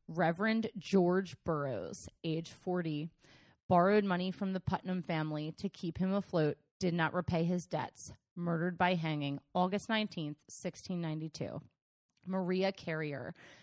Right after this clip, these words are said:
age thirty-three, niece of an outspoken opponent of the witch trials and sister to another accused witch, murdered by hanging August nineteenth, sixteen ninety-two. John Willard,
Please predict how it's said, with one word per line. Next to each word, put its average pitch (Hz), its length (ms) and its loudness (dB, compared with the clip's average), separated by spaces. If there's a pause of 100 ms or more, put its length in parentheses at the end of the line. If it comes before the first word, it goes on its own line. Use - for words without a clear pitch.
(220)
age 165 320 -2
thirty-three, 180 720 -2 (340)
niece 185 480 0
of 175 80 0
an 165 180 0
outspoken 208 560 0
opponent 180 560 0
of 170 160 -4
the 196 100 2
witch 165 280 -4
trials 151 500 0
and 180 160 0
sister 170 540 -2
to 185 220 -2
another 170 400 0
accused 175 480 -6
witch, - 400 -8 (120)
murdered 170 440 0
by 202 160 0
hanging 160 480 -2 (320)
August 160 320 -2
nineteenth, 175 600 -2
sixteen - 560 -6
ninety-two. 151 680 -6 (920)
John 190 540 2
Willard, 170 540 -2